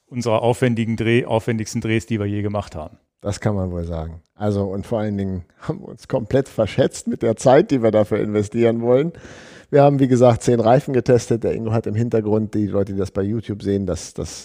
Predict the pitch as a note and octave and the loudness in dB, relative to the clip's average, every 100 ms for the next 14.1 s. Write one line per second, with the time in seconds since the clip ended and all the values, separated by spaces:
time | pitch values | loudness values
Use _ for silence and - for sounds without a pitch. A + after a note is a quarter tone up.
0 | F#2+ A#2+ C3 A#2 - A2+ - G#2+ G#2 G2+ | -12 -10 -6 -6 0 0 0 -2 -2 -4
1 | G2 F#2+ G2 - _ _ _ _ _ _ | -4 -4 -4 -8 _ _ _ _ _ _
2 | - D3+ D3+ B2 C3+ E3+ D#3+ C#3 C3+ - | 4 6 6 6 6 4 0 -4 -6 -12
3 | _ _ _ - - C#3 E3+ C3+ C3 C#3 | _ _ _ -10 0 2 4 4 4 4
4 | C#3+ C#3+ D#3 D3+ _ _ A2+ A#2 C3 B2+ | 4 4 2 -8 _ _ -8 -2 2 2
5 | A#2 A#2 - A#2 - A2+ C3 - A#2+ A2+ | 0 -2 0 0 0 0 2 2 0 2
6 | A#2 A2+ G#2 - A#2+ C3+ C3+ - _ _ | 2 2 -2 0 0 4 4 2 _ _
7 | _ _ _ _ _ - D#2+ F#2+ D3 D#3+ | _ _ _ _ _ -12 -4 -2 -2 0
8 | E3+ E3 D#3+ E3+ F#3 - A2 A#2+ A#2+ A2+ | 2 2 4 4 2 0 2 4 2 2
9 | A#2+ A#2 A2 A2 G#2 B2+ C#3 C#3+ A#2+ A#2+ | 4 6 6 2 2 0 0 2 4 4
10 | B2 A#2+ A#2 A2+ A2+ - C#3 D3 D#3 D#3+ | 2 2 2 2 0 0 2 2 2 -2
11 | D3+ G2+ G#2+ G#2+ - G#2 G2+ _ _ _ | -2 -2 -2 -2 -2 -2 -2 _ _ _
12 | _ _ B2 - _ - D#3+ D#3+ D#3 C#3 | _ _ -2 -2 _ 2 4 4 4 2
13 | C#3+ - D#3+ D#3 A2+ G#2+ A2 G#2 G2+ G2 | 2 2 0 0 -4 -4 -2 0 2 2
14 | G2+ | -2